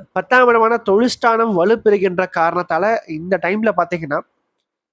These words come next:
வேலை தேடுறவனுக்கு நல்ல ஒரு வேலை கிடைக்கும். எனக்கு சரியான ஒரு உத்தியோகம் இல்ல,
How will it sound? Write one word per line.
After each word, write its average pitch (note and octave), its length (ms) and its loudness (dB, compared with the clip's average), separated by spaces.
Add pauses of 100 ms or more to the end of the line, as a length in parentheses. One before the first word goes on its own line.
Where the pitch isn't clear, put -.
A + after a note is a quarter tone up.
(720)
வேலை G3+ 380 2
தேடுறவனுக்கு G3 560 0
நல்ல F3 140 2
ஒரு D#3+ 120 2
வேலை D3+ 200 -2
கிடைக்கும். C3 420 -6 (1040)
எனக்கு F3 220 -2
சரியான A3+ 380 4
ஒரு A3+ 120 4
உத்தியோகம் G3 400 2
இல்ல, E3+ 200 2